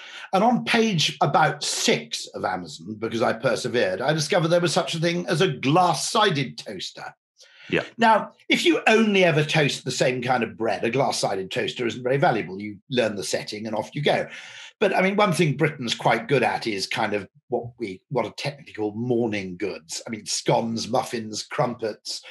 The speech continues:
Speaker 1: you know, pikelets. Scotland's particularly good at these things, by the way. B-, b-,
Speaker 2: Yeah.
Speaker 1: the bakery culture in Scotland's fantastic. And all these things require a different level of toasting. So a glass-sided toaster is actually a bit of a godsend.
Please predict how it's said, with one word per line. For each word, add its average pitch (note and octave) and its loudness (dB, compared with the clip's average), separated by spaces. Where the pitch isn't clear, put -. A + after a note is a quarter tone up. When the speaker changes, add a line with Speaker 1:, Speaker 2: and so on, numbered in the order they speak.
Speaker 1:
you C#3+ 0
know, A2+ 4
pikelets. B2+ 0
Scotland's A2 0
particularly G2+ -4
good F2 -6
at - -18
these F2+ -8
things, E2+ -10
by G#2+ -6
the F#2 -4
way. F#2 -6
B-, B2+ -6
b-, A2+ -12
Speaker 2:
Yeah. - -2
Speaker 1:
the C3 0
bakery A2 0
culture G#2+ -4
in G2 -10
Scotland's F#2+ -6
fantastic. C#3 0
And F4 6
all C#4 6
these D#3 4
things B2+ 2
require D3 4
a D3 2
different D#3+ 0
level D#3+ 4
of D#3 2
toasting. F2+ -2
So F#3+ 6
a F3 4
glass-sided D#3+ 4
toaster B2 2
is C#3+ 2
actually C#3 0
a C#3 4
bit A#2+ 4
of C3 2
a D3+ 2
godsend. F#3+ -2